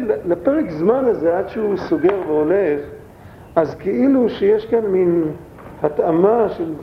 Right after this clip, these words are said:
חלקים שהתחברו ביחד, וכל אחד מצא את השלמות שלו בשני. זה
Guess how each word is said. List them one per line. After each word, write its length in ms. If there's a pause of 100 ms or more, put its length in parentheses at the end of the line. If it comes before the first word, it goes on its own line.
(100)
חלקים 600 (540)
שהתחברו 560
ביחד, 600 (1000)
וכל 580
אחד 180
מצא 260
את 100
השלמות 440
שלו 260
בשני. 520 (1300)
זה 80